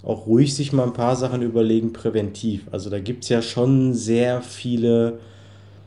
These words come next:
Tipps aus unterschiedlichsten Richtungen, die ich jetzt nicht alle anwende, weil ich der Meinung bin, dass ich sie, dass sie, ich sie jetzt so nicht brauche. Aber wenn man damit zum Beispiel einsteigt, also ein, eins meiner Lieblingsbeispiele ist fairerweise von Eric Kim,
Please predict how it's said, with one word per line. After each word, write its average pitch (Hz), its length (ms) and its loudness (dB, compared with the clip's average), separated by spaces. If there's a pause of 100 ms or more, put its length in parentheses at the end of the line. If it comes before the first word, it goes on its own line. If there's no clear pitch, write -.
(320)
Tipps 139 460 2
aus 113 220 0
unterschiedlichsten 117 880 -4
Richtungen, 120 520 0
die 113 160 -8
ich - 120 -10
jetzt 117 220 -2
nicht 107 220 -8
alle 104 320 -4
anwende, 147 640 4
weil 110 200 2
ich - 200 -10
der 104 120 0
Meinung 110 460 -2
bin, 113 100 -4
dass 110 160 -6
ich 107 140 -12
sie, 104 240 -10 (120)
dass 101 180 -12
sie, 104 240 -12
ich 143 180 -2
sie 123 140 0
jetzt 113 160 2
so 127 200 0
nicht 117 220 0
brauche. 156 580 -2 (140)
Aber 110 380 -2
wenn 117 120 2
man 120 140 -2
damit 113 240 0
zum 117 140 -4
Beispiel - 280 -6
einsteigt, 127 400 -2
also 107 180 -4
ein, 127 260 -2
eins 160 240 -4
meiner 151 120 2
Lieblingsbeispiele 151 880 -2 (880)
ist - 100 -10
fairerweise 135 500 4
von 127 200 -4
Eric 127 320 2
Kim, 165 220 2